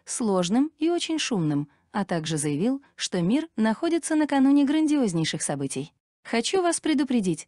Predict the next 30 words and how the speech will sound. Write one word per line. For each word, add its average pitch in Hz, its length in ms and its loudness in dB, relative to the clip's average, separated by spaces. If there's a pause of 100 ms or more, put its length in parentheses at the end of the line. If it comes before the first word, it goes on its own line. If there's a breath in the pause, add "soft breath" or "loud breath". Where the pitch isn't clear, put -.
мир 277 300 4
накануне 311 480 2
грандиознейших 262 800 2
событий. 151 500 -4 (320)
Мы 247 240 4
сегодня 339 400 0
в 294 60 -6
такой 302 300 0
сложной 285 420 2
ситуации, 151 680 -4 (280)
что - 200 -4
это 208 200 0
подобно 170 440 0
тому, 175 360 -2 (140)
что - 260 -2
мы 277 240 4
идем 320 200 0
по 294 140 0
тонкому 185 480 0
льду. 147 240 -4 (340)
Неосторожный 294 800 2
шаг, - 320 -4 (100)
и 208 100 2
мы 226 120 4
можем 294 300 4
утонуть, 311 580 2
опрокинуть 202 600 0
государство», 247 720 -2 (120)
отметил 180 500 -2
Лукашенко, 151 580 -4